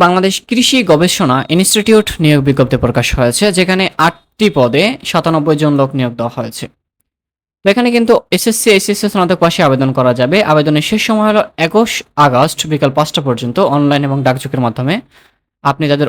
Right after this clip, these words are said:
অফিসিয়াল ওয়েবসাইটে গিয়ে আবেদন করতে পারবেন, বিএআরআই টেলিটক ডট কম বিডি। তারপরে যে সার্কুলারটি আছে সেটা হলো রিসার্চ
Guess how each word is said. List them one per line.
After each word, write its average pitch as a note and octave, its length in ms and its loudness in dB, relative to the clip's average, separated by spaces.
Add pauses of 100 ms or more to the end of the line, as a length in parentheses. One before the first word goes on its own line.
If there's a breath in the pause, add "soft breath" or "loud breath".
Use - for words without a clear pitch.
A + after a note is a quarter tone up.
(100)
অফিসিয়াল F#3+ 340 0
ওয়েবসাইটে E3 360 0
গিয়ে D#3+ 160 0
আবেদন C3 200 2 (100)
করতে B2 240 -2
পারবেন, B2+ 240 -2 (200)
বিএআরআই C#3+ 640 0
টেলিটক C3+ 360 -2
ডট A#2 180 -2
কম A#2+ 200 -4
বিডি। A2 200 -8 (320)
তারপরে F#3 340 2
যে B3 120 -2
সার্কুলারটি G#3+ 440 0
আছে D#3 180 -4
সেটা D3 200 0
হলো D3+ 120 2 (240)
রিসার্চ A#3 300 2